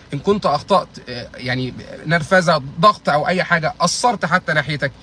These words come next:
التمس لي العذر، فانا بشر اخطئ واصيب زي ما انت بشر تخطئ وتصيب. باذن الله المرحله الجايه تبقى خفيفه عليكم، نسال ربنا سبحانه وتعالى ان هو يرزقكم الصبر والثبات والسداد باذن الله.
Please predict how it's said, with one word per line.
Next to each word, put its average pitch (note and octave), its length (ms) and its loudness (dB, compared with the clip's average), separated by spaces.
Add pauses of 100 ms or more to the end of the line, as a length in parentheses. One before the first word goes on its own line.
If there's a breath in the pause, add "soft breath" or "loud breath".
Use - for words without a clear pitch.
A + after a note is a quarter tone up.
(320 loud breath)
التمس G3+ 380 -2
لي G#3 60 2
العذر، F#3+ 320 0
فانا F3+ 320 0
بشر F#3 340 2
اخطئ F#3 200 -6
واصيب E3 420 -6
زي E3+ 200 0
ما D#3+ 160 -2
انت E3+ 140 -2
بشر E3 240 -4
تخطئ F3 300 -10
وتصيب. F#3 380 -6 (340 loud breath)
باذن F#3+ 260 0
الله F3+ 140 2
المرحله F3 340 0
الجايه D#3 240 -4
تبقى C#3+ 260 -6
خفيفه D3+ 340 -2
عليكم، D3 320 0 (260 loud breath)
نسال E3+ 260 -2
ربنا D3+ 180 -4
سبحانه E3 320 -4
وتعالى D3+ 280 0
ان D3+ 100 -2
هو D#3+ 160 0
يرزقكم D3 340 -4
الصبر D#3 500 -2
والثبات D3 720 0
والسداد D#3+ 440 0
باذن F3+ 240 -2
الله. A3 240 2